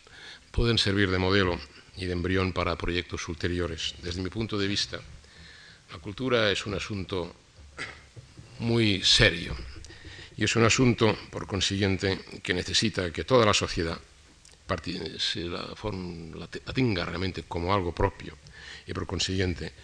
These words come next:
que toda la sociedad se sienta protagonista y parte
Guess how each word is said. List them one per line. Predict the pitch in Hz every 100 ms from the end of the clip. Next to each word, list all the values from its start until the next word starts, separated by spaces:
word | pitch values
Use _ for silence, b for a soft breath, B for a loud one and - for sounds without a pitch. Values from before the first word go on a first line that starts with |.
| B B -
que | 87
toda | 95 95
la | 92
sociedad | 95 - 87 85
se | 82
sienta | - 82 80 82 - - b b
protagonista | - 85 87 87 95 - - - - - -
y | -
parte | - - 92 92 - 87